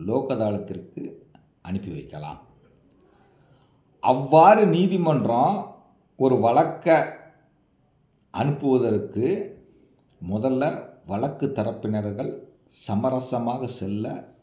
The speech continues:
ஒப்புதல் அளிக்கணும். அதே சமயம், நீதிமன்றம் இந்த வழக்கு செட்டில் ஆயிரும் அப்படின்னு ஒரு மனநிறைவு அடையணும்.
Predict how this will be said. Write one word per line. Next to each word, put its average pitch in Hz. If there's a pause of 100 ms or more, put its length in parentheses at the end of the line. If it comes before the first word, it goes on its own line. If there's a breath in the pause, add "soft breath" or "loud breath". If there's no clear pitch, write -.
ஒப்புதல் 101
அளிக்கணும். - (1800)
அதே 185
சமயம், 135
நீதிமன்றம் 147
இந்த 110
வழக்கு 135 (140)
செட்டில் 160
ஆயிரும் 120 (380)
அப்படின்னு 131
ஒரு 127
மனநிறைவு 113
அடையணும். 80